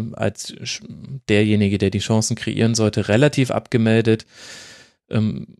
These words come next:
Rigotta, Rebic, Rebic ja dann raus, dafür Meier rein. Es war, also da waren echt so zwei Mannschaften, das eine war ein Plus, das andere war ein Minus und in der Regel kommt dann eine Null raus und in dem Fall war es halt <laughs> eine Eins.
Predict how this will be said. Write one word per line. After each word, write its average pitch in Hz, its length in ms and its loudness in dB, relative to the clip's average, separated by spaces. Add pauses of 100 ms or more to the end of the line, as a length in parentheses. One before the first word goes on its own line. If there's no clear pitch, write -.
Rigotta, 117 640 0
Rebic, 123 480 2
Rebic 117 240 0
ja 101 80 2
dann 95 160 0
raus, 101 260 0
dafür 104 240 -2
Meier 107 400 2
rein. 107 320 2 (680)
Es - 180 -8
war, 95 320 -2 (240)
also 95 300 -4 (100)
da 104 340 -6
waren 107 140 4
echt 113 160 -2
so - 80 -4
zwei 110 260 2
Mannschaften, 110 400 0
das 107 120 -2
eine 110 180 2
war 101 100 0
ein 101 60 -2
Plus, 135 240 0
das 110 140 -2
andere 110 240 0
war 104 80 2
ein 101 100 0
Minus 123 320 2
und 104 160 -4
in - 160 -4
der 104 140 2
Regel 110 220 2
kommt 110 240 0
dann 101 120 4
eine 104 80 0
Null 107 160 4
raus 110 300 2
und 98 100 -4
in 95 80 -2
dem 101 160 -2
Fall 101 220 -4
war 92 60 -2
es - 140 -8
halt - 360 -8 (380)
<laughs> - 400 -20
eine - 180 -4
Eins. 95 400 -4